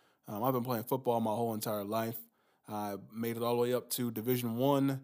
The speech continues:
in the collegiate ranks at Morgan State University. I played for two and a half years, and, um, it was an incredible experience. Uh, shout out to any of my teammates who may be listening.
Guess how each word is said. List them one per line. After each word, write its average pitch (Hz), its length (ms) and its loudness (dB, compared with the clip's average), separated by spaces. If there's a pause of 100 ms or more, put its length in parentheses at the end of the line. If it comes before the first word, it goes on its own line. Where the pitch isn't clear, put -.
(160)
in 113 100 -8
the 104 80 -6
collegiate 123 540 0
ranks 135 400 -2
at 117 100 -4
Morgan 127 340 -2
State 131 280 -2
University. 120 640 -2
I 107 100 -4
played 113 320 -6
for 107 140 -6
two 120 240 -2
and 117 80 -2
a 113 40 -4
half 113 280 -4
years, 113 400 -4
and, 101 260 -8
um, 95 360 -10 (580)
it - 60 -2
was 160 120 0
an 139 60 2
incredible 131 380 4
experience. 110 720 -2 (360)
Uh, 107 240 -4
shout 131 200 0
out 117 140 2
to 123 100 0
any 120 100 0
of 113 80 -2
my 110 140 -2
teammates 113 460 -2
who 110 60 -6
may 107 180 -4
be 104 120 -6
listening. 107 480 -2